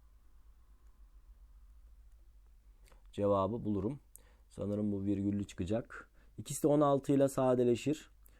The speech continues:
On altıya bölersem iki defa, on altıya bölersem,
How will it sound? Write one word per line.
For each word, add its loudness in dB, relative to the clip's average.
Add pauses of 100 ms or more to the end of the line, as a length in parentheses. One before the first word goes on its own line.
(180)
On 0
altıya 4
bölersem 2 (1120)
iki -8
defa, -2
on 0
altıya 2
bölersem, 0